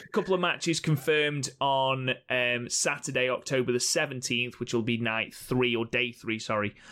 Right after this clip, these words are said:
of the Tag League, which will be Devil Duo versus Momo A Z. Uh, Devil Duo, of course, Natsuko Tora and Saki Kashima. And then we've also got Crazy Bloom, which is Juliet and Maika, taking on Color Me Pop,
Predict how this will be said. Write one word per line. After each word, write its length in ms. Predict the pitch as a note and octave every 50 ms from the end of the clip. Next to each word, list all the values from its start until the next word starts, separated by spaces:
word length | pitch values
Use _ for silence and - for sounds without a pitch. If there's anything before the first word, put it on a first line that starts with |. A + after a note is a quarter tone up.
| - - - - - _ -
of 300 | B2 A2+ A2+ A2+ G#2+ - -
the 80 | -
Tag 360 | - - - C3+ B2+ B2 G#2+
League, 280 | A2 A2 A2+ G#2+ G#2+ -
which 220 | G#2 A2+ G#2 -
will 80 | - A2
be 100 | F2+ A2
Devil 320 | G#2 - D3 D#3 D3 D3
Duo 380 | C3 C3 C#3 C#3 C3 B2+ A#2+ A#2+
versus 340 | A2 B2 A#2+ A2+ - A#2 -
Momo 400 | - A#2 A2+ A2 A2+ A2 G#2+ G#2+
A 60 | A2
Z. 380 | A2 B2 C3+ C#3 C3+ B2 - _ _ _ _ _ _ -
Uh, 80 | - -
Devil 180 | - A2 G#2 G#2+
Duo, 200 | F#2+ A2 G#2 G2+
of 80 | G2+ -
course, 260 | - A2+ G2 - -
Natsuko 340 | G#2+ G#2+ - - - - -
Tora 240 | - - B2 A2 A2
and 80 | G#2+ G#2+
Saki 280 | - - G#2+ - - - -
Kashima. 420 | - - - C3 C3 C3 B2+ B2 - - - - - - - -
And 320 | B2+ A#2 A2+ A2+ A2+ A2+
then 420 | A#2 A#2 A2 A2 A2 A2 A2 A2 - -
we've 220 | A#2 A#2+ A#2 G#2
also 260 | A2+ A2 A2+ - - A2
got 200 | - A2 - -
Crazy 400 | - - D#3 D#3 D#3 C3+ D3 C3+
Bloom, 400 | - C#3 D3 D3 D3 D3+ D3+ C#3+
which 180 | C#3 C3 -
is 80 | A#2+ A2+
Juliet 380 | - - B2+ A#2+ A#2 A2+ -
and 100 | - A2
Maika, 420 | A2+ A2+ A2+ A2 A2 A2 - A2+ A2
taking 360 | - - A#2 A2 - A2 G#2+
on 100 | G#2 G#2
Color 300 | G2+ - - F3 F3 D#3
Me 100 | C#3 B2+
Pop, 380 | - - - G#2 G#2+ - -